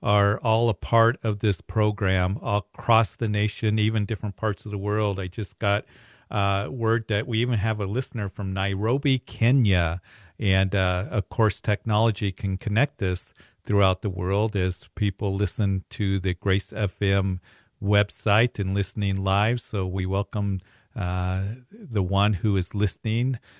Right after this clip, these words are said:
in Africa. And it's just, what a blessing it is. And we have listeners from all over the country, and we want to welcome you. We're so glad that we can join together, be encouraged in the things of the Lord, be instructed by the word of the Lord,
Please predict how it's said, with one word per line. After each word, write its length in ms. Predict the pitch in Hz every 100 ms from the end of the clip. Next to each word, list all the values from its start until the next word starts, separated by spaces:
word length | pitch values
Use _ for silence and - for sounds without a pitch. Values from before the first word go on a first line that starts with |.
| _ -
in 220 | 101 90
Africa. 880 | 101 104 - 113 - 110 107 113 104
And 100 | 95
it's 340 | 120 107 - -
just, 360 | 123 - -
what 220 | - 120 113
a 60 |
blessing 520 | 92 98 98 - 98
it 140 | 90 87
is. 380 | 85 87 87 98
And 80 |
we 140 | 95 95
have 280 | 101 98 95
listeners 480 | 104 - 104 101
from 220 | - 98 98
all 180 | 101
over 160 | 107 95
the 80 | 90
country, 600 | - 92 - 95 92 98
and 180 | 80 85 - - _ -
we 100 | 110
want 180 | 113
to 60 | 104
welcome 480 | 98 95 - 92 90
you. 300 | 87 90 90
We're 100 | 90
so 220 | - 113
glad 340 | 101 107 101
that 160 | - 95
we 140 | 107
can 180 | 95 95
join 320 | 92 98 110
together, 540 | 123 120 104 101 104 107 - - _ _
be 160 | 107 104
encouraged 640 | 101 - 113 120 - 110
in 80 | 101
the 80 |
things 420 | 98 117 117 120 113
of 100 | 104
the 60 |
Lord, 420 | 101 101 107 113
be 140 | - 90
instructed 560 | 87 - 104 - 104
by 160 | - 98
the 120 | 92
word 280 | 92 110 131
of 120 | 98
the 100 | 95
Lord, 440 | 90 92 90 92